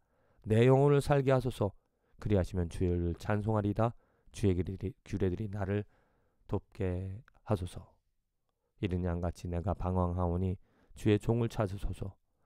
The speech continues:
내가 주의 계명들을 잊지 아니함이니이다." 하나님의 말씀을 택하고 그 말씀으로 생명을 얻어 그 말씀으로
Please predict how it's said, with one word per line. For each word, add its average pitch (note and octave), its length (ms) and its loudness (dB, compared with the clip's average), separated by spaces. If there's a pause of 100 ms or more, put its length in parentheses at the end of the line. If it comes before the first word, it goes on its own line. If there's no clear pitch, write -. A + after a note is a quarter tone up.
(100)
내가 F#2 220 0
주의 F#2+ 260 0
계명들을 G2 580 0
잊지 C3 320 -6
아니함이니이다." A2+ 800 -10 (500)
하나님의 G2+ 460 0 (480)
말씀을 C3 800 6 (560)
택하고 G2+ 580 2
그 - 100 0
말씀으로 C#3 800 4 (240)
생명을 C#3+ 500 0
얻어 G#2+ 260 0 (500)
그 - 100 4
말씀으로 C#3+ 720 6